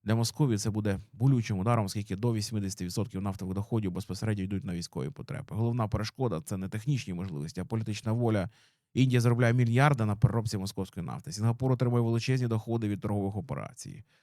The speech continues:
Об'єднані Арабські Емірати стали центром московських капіталів. Китай купує дешеву московську нафту для своєї економіки. Навіть європейські країни отримують дешеве паливо через ці схеми.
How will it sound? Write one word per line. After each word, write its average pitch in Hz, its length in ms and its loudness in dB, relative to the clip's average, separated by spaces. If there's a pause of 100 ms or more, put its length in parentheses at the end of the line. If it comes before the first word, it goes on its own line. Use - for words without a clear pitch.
(220)
Об'єднані 120 400 4
Арабські 113 340 2
Емірати 120 380 2
стали 104 300 0
центром 110 440 0
московських 98 500 -6
капіталів. - 520 -8
Китай 107 300 -2
купує 107 340 0
дешеву 113 360 2
московську 113 420 -4
нафту 113 260 -2
для 107 120 -2
своєї 107 240 -2
економіки. 98 460 -4
Навіть 101 200 -2
європейські 110 580 -2
країни 113 320 -2
отримують 104 380 -2
дешеве 107 360 -2
паливо 90 380 -4
через 87 240 -6
ці 85 120 -10
схеми. 69 400 -8